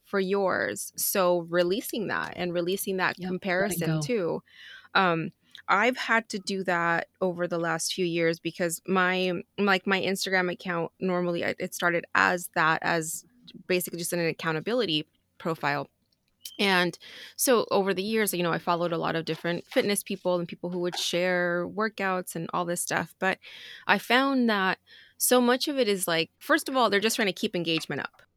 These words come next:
Speaker 1: So,
Speaker 2: Yep.
Speaker 1: and, and unfortunately with workouts, the thing <laughs> that works the most is, like, kind of boring.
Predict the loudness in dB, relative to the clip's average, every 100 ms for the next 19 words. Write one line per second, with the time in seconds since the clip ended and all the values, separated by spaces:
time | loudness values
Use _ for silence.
0 | -10 0 4 4 4 4 4 6 4 4
1 | 4 4 4 4 2 2 0 0 0 -2
2 | -2 0 0 -2 -2 -10 -14 -12 -2 -2
3 | 0 2 2 2 0 0 2 2 2 2
4 | 2 -2 -2 0 0 -2 -6 -2 0 2
5 | 0 -2 _ -8 0 2 2 2 2 0
6 | -4